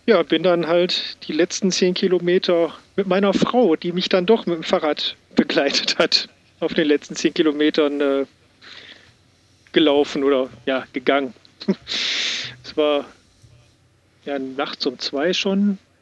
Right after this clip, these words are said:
ja. Und, ähm, dann durch, äh, Berlin, das ist nur noch rechts, links, rechts, links.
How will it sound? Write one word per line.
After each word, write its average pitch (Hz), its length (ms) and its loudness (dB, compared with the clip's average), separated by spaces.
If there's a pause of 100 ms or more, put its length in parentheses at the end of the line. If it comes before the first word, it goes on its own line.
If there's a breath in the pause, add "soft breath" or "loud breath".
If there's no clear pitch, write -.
(160)
ja. 143 140 -8 (840)
Und, 135 500 -6
ähm, 131 400 -4 (1900 soft breath)
dann 156 280 -2
durch, 156 360 0 (220)
äh, 147 220 2
Berlin, 151 440 2
das 170 180 0
ist - 160 -4
nur 180 80 2
noch 175 260 2
rechts, 180 280 0
links, 175 280 0
rechts, - 300 -2
links. 190 420 0